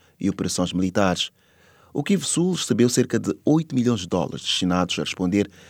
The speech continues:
a necessidades imediatas de cerca de quatrocentos mil congoleses em sete dos oito territórios. Milhares de pessoas deixaram as suas casas devido à ação de vários grupos armados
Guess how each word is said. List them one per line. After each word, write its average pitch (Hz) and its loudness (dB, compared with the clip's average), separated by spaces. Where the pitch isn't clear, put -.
a - 2
necessidades 107 2
imediatas 92 0
de - -4
cerca 92 0
de 80 -8
quatrocentos 101 -2
mil 98 0
congoleses 95 0
em 120 2
sete 135 2
dos 95 -2
oito 98 0
territórios. 92 0
Milhares 87 -2
de 82 -8
pessoas 90 -6
deixaram 90 -4
as 85 -8
suas - -6
casas 98 0
devido 135 2
à 123 4
ação 107 2
de 95 -6
vários 90 -2
grupos - -6
armados 107 -2